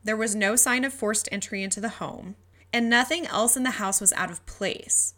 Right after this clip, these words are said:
It was basically like a person had walked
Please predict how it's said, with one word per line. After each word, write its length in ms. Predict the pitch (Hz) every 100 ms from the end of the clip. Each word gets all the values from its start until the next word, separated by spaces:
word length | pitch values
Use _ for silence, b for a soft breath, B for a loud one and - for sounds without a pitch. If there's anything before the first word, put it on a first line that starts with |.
| b b b b -
It 120 | 233
was 160 | 247 214
basically 640 | - 226 233 277 302 302
like 160 | 277 247
a 60 |
person 460 | 233 - 202 196 214
had 260 | 185 185 180
walked 360 | 180 175 -